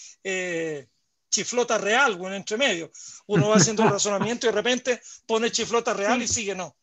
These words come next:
Speaker 1: Ahí te paran el carro y te botan todo el resto del argumento. Uno tiene que argumentar siguiendo un razonamiento cartesiano muy serio.
Speaker 2: Mm.
Speaker 1: Eso es muy importante, saber pensar. Una vez un periodista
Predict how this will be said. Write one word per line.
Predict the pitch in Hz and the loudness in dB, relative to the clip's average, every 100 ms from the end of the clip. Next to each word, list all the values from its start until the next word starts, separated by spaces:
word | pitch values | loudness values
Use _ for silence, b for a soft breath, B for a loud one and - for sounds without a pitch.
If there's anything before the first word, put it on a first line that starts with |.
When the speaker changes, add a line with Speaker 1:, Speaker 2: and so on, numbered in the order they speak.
| _ B B B | _ B B B
Speaker 1:
Ahí | 190 196 | -2 0
te | 220 208 | 0 2
paran | 214 220 208 | 2 2 -2
el | 190 | -4
carro | - 220 233 220 | 0 0 0 -2
y | |
te | 208 | -2
botan | 202 208 196 - | -2 -2 -4 -4
todo | 208 214 | -4 -4
el | |
resto | 214 208 214 | -6 -8 -8
del | |
argumento. | 214 339 240 135 - B B B B B | -8 -10 -14 -16 -20 B B B B B
Uno | 208 202 190 | -8 -6 -6
tiene | 220 226 220 | -4 -4 -4
que | 220 | -4
argumentar | 190 196 190 170 - 233 240 _ _ _ | -4 -6 -8 -8 -4 -2 -4 _ _ _
siguiendo | - - 175 190 226 226 214 | -6 -4 -2 -2 -2 -2 -2
un | 208 | -2
razonamiento | 196 185 202 190 202 - 196 | -2 -2 -2 -6 -8 -10 -8
cartesiano | 180 - 170 - 190 185 190 | -8 -10 -8 -4 -4 -6 -8
muy | 180 175 | -10 -4
serio. | - 165 143 - B B B - | -4 -4 -14 -20 B B B -10
Speaker 2:
Mm. | 123 113 | -6 -4
Speaker 1:
Eso | 226 - 226 | 0 0 -2
es | |
muy | 175 202 311 240 | -6 -8 -6 -6
importante, | 170 214 - 214 220 - 208 - | -6 -10 -6 -4 -4 -8 -18 -18
saber | _ - - - 202 196 285 226 | _ -20 -8 -2 2 2 2 -2
pensar. | - 214 190 - 262 - B B - | -4 -2 0 0 0 -2 B B -6
Una | 262 262 | -2 2
vez | 220 240 | 4 4
un | 247 | 2
periodista | - 208 196 202 254 - 277 - | 0 0 0 0 -4 -6 -8 -8